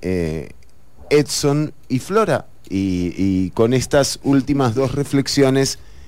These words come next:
creo que vale la pena cerrar un programa que tiene un montón de mensajes, Flora, hay mucha gente que te manda mensajes,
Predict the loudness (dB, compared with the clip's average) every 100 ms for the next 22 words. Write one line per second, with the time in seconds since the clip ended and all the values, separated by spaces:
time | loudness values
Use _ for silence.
0 | -14 -2 0 2 2 4 2 2 0 0
1 | -2 -2 0 2 2 0 -10 -18 -10 -4
2 | -2 0 2 2 0 -2 -2 0 2 2
3 | 0 0 0 2 0 2 2 2 0 -6
4 | -2 0 2 2 0 -2 -4 -4 -2 0
5 | 0 0 0 2 2 0 2 2 2 0
6 | -2 -2